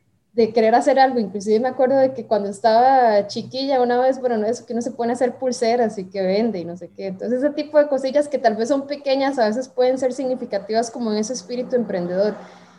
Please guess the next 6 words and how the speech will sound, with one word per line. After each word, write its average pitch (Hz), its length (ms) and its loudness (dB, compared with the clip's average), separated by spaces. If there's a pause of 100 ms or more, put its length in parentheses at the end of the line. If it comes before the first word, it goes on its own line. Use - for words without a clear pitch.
(240)
Entonces, 226 460 2
digamos, 262 560 2 (240)
una 277 240 2
vez 302 340 4
que, 202 380 2 (720)
que 208 680 4